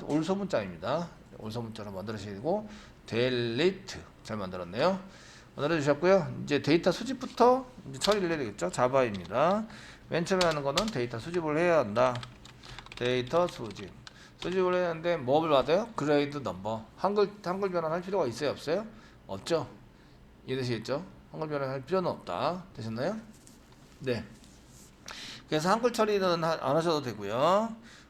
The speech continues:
그 다음에 이제 수집을 하는데, 데이터 수집을 하는데, 어, 이거 데-, 데이터 수집을 하기 위해서 넘버를 받아야 되는데, 넘버는 이제 좀 기니까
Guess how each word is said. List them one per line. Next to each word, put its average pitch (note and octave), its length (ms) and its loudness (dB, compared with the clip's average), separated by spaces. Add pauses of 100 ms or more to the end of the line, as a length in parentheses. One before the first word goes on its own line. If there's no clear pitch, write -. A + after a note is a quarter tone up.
그 C#3+ 80 -8
다음에 F3+ 260 2
이제 D#3 440 -2
수집을 A3+ 340 -4
하는데, F#3 540 2
데이터 D3+ 240 -4
수집을 F#3 260 -4
하는데, D3+ 560 0
어, D#3 160 2
이거 C3+ 300 -6
데-, A#2+ 160 -6
데이터 C#3+ 320 -2
수집을 F#3+ 380 -4
하기 D3+ 120 2
위해서 C#3 300 -4 (380)
넘버를 D3 460 4
받아야 G#2 240 -6
되는데, G#2 440 -8
넘버는 C3 720 -4
이제 A#2+ 180 -8
좀 C3 200 -6
기니까 C3 580 -4